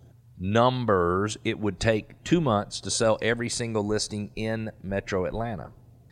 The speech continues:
This time early January or late January or <laughs> early February, I should say,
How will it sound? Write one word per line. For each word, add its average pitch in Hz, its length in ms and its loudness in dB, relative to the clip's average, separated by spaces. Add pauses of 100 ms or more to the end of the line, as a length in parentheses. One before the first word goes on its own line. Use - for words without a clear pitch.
(120)
This 117 200 2
time 123 320 2
early 123 340 4
January 110 840 0
or 98 220 4
late 120 220 2
January 110 800 0
or 95 280 2
<laughs> - 40 8
early 123 220 4
February, 110 600 4
I 104 100 4
should 101 220 -4
say, 107 320 0